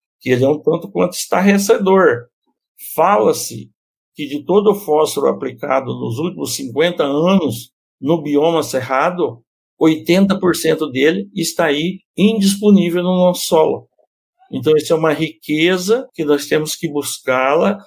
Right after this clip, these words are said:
que nós temos que fazer com que essa poupança venha tornar-se grão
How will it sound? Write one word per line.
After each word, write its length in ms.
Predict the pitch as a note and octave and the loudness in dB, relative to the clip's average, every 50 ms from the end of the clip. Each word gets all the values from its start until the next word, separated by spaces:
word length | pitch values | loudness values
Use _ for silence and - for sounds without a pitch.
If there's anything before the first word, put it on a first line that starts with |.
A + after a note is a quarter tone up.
| _ _ _ _ | _ _ _ _
que 80 | - | -4
nós 240 | C#3+ D3+ D#3+ D#3 - | -2 0 0 0 -2
temos 360 | - D3 C#3 C#3+ D#3+ D#3+ - | -2 0 0 0 0 -2 -4
que 280 | - - E3 E3 E3 E3 _ _ _ _ _ _ - | -6 -8 -6 -6 -6 -8 _ _ _ _ _ _ -2
fazer 600 | - F3+ F3+ D#3+ C#3+ B2 B2+ C3 C#3 D3+ D#3 D#3 | 0 2 2 2 0 -2 -2 -2 0 0 0 -2
com 180 | - F3+ E3+ E3 | -2 -4 -4 -4
que 240 | - F#3 F#3 F3+ D#3 | -4 -2 2 4 4
essa 440 | D3+ D3+ D#3 D#3 - - - D#3 - - | 4 4 2 0 -2 -4 -4 -4 -4 -2
poupança 840 | - D3+ C#3+ C3 A#2+ - C#3 C3+ C3+ D3+ E3 D#3+ - G3 G3+ G3+ G3 - - _ _ _ | -2 -2 -2 -4 -4 -2 0 2 2 2 2 0 0 0 0 0 -2 -8 -16 _ _ _
venha 320 | - A#2+ B2 C3+ D3+ D3+ - | -6 -2 0 0 0 0 0
tornar-se 560 | D#3+ E3 D#3+ D3+ C#3+ C#3+ D3+ D3+ - - F#3+ | 0 0 2 2 0 0 -2 -2 -2 -4 -4
grão 400 | F3+ F3+ E3 E3 E3 E3 E3+ | 0 0 0 0 0 -2 -6